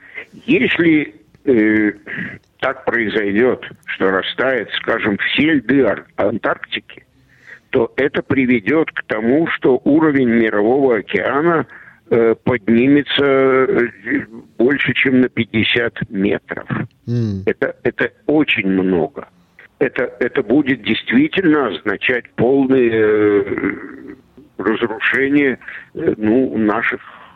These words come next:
Speaker 1: нашей нынешней цивилизации в том виде, в которой, в котором она сейчас, э,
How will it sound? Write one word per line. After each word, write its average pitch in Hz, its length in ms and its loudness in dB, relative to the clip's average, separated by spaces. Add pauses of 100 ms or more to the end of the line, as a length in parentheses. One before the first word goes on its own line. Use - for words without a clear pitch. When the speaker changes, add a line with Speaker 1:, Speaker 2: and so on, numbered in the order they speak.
(200)
Speaker 1:
нашей 113 400 -2
нынешней 110 800 0 (360)
цивилизации 110 640 0
в 104 100 -4 (120)
том 117 220 2
виде, 127 340 2 (300)
в - 60 -20
которой, 110 480 -2 (120)
в - 120 -6
котором 107 400 -2
она 104 380 0 (200)
сейчас, 101 380 -4 (540)
э, 98 300 2